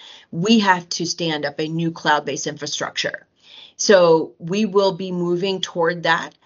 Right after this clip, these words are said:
um, a cloud-based infrastructure with, um, capability for data exchange via, uh, application program interface or A P Is for those who know that language, um, and looking at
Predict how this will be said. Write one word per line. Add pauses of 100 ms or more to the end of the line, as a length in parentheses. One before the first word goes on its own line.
(280)
um, (180)
a
cloud-based
infrastructure
with,
um,
capability
for
data
exchange
via, (280)
uh,
application
program
interface
or
A
P
Is
for
those
who
know
that
language, (420)
um,
and
looking
at